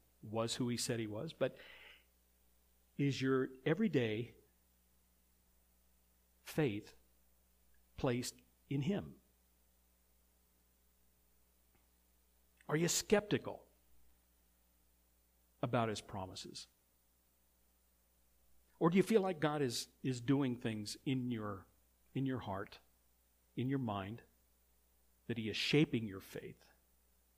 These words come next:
And you're starting to understand, like, uh, like the band U two once put in a song, they wrote, "It has to be believed before it is seen." Can you say that?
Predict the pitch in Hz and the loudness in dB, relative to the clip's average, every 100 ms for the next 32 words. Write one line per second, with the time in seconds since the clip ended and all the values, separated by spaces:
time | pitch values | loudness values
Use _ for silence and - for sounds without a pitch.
0 | _ - 135 156 - 233 233 196 202 196 | _ -6 4 6 8 8 8 6 4 4
1 | 175 - 165 160 135 127 - 135 123 117 | 4 2 0 2 2 0 0 0 2 0
2 | 117 - - - - _ _ - - - | -2 -10 -20 -20 -20 _ _ -20 -20 -20
3 | _ - 123 135 127 139 135 127 160 160 | _ -4 -2 0 2 4 4 4 2 4
4 | - 180 147 120 120 - - _ _ 113 | 6 6 8 4 2 0 -8 _ _ -20
5 | - 147 120 110 - 135 123 113 - - | 2 4 6 2 0 2 2 0 -8 -18
6 | - - _ _ _ _ _ _ _ - | -20 -20 _ _ _ _ _ _ _ -10
7 | - - - - _ _ _ _ _ _ | -10 -12 -20 -20 _ _ _ _ _ _
8 | _ _ _ - 131 135 - 139 - - | _ _ _ 0 4 4 4 0 0 0
9 | 185 - 175 143 147 131 123 131 123 - | 0 2 0 2 0 0 0 0 0 -4
10 | - 120 117 127 113 107 - - 117 110 | -10 -12 -8 -6 -6 -6 -6 -6 -6 -8
11 | 101 101 _ _ _ _ _ _ _ _ | -12 -18 _ _ _ _ _ _ _ _
12 | _ _ _ _ _ - 175 185 180 - | _ _ _ _ _ 2 4 4 4 4
13 | 233 233 - - - | 4 2 -2 -6 -12